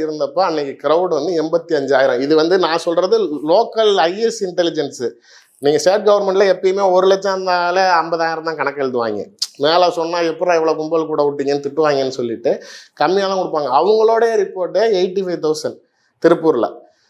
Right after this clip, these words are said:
அன்னைக்கு திருப்பதியிலேயே நாற்பதாயிரம் பேர் தான் சாமி கும்பிட்டான் அப்படிங்கிற ரிப்போர்ட்டும் சேர்ந்து போகுது.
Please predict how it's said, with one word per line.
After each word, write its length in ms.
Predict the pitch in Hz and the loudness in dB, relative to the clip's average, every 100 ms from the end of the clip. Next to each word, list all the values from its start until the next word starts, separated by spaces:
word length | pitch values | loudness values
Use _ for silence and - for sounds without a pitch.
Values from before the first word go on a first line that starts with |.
| _ _ _ - | _ _ _ -2
அன்னைக்கு 280 | 151 180 - | 0 0 0
திருப்பதியிலேயே 520 | 214 226 240 247 233 226 | 0 0 0 0 0 0
நாற்பதாயிரம் 540 | 202 202 208 202 196 196 | -2 -2 -2 -2 -2 -4
பேர் 180 | 190 | -4
தான் 120 | 202 196 | -4 -4
சாமி 180 | 180 180 | -4 -4
கும்பிட்டான் 360 | 160 147 147 127 - | -6 0 2 0 -4
அப்படிங்கிற 560 | 131 151 165 165 160 143 | -2 0 4 4 4 2
ரிப்போர்ட்டும் 540 | - 156 143 185 277 - | 0 -2 0 2 0 2
சேர்ந்து 240 | 214 214 202 | 2 2 0
போகுது. 240 | 175 139 | 0 -2